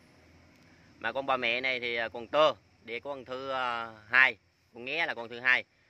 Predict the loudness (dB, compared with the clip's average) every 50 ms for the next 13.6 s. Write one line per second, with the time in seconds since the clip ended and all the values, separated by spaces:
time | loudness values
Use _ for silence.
0 | _ _ _ _ _ -14 -10 -6 -6 -6 -4 -4 -4 -4 -2 -4 -4 -6 -6 -8
1 | -6 0 2 2 2 2 0 -4 -4 -4 -6 -6 -12 -16 -16 -14 -12 -12 -10 -4
2 | 0 0 0 0 -2 _ -18 -14 -10 -10 -10 -10 -10 -10 -10 -10 -10 -8 -8 -10
3 | -10 -10 -12 -12 -10 -10 -8 -8 -6 -6 -6 -6 -6 -8 -8 -12 -14 -16 -20 -20
4 | -20 -20 -20 -20 -20 -20 -20 -20 -20 -20 -20 -20 -20 -20 -20 -20 -20 -20 -10 -6
5 | -6 -4 0 6 8 8 8 8 6 0 -2 0 0 2 2 2 2 2 2 2
6 | 0 -2 -6 -8 -14 _ _ _ _ _ _ _ _ _ 2 2 2 0 -6 -8
7 | -8 -8 -8 -10 _ _ _ _ _ _ _ _ _ -4 -4 -4 -4 -8 -14 -14
8 | -14 -12 -12 -12 -12 -14 -16 -18 -14 -12 -12 -10 -10 -10 -4 -2 0 -2 -2 -4
9 | _ _ -20 -18 -16 -14 -16 -16 -16 -14 -12 -10 -8 -6 -6 -6 -8 -10 -12 -14
10 | -14 -16 -14 -6 -4 -2 -2 -2 -4 -8 _ _ _ _ _ _ _ _ _ _
11 | _ -2 -2 -2 -2 -4 -10 -12 -12 -12 -12 -8 -6 -4 -2 0 0 0 0 -2
12 | -6 -6 _ -2 -2 -2 -2 -6 -10 -10 -10 -10 -10 -12 _ -20 _ -18 -10 -6
13 | -4 -4 -4 -6 -8 -12 -14 -12 -12 -12 -14 -16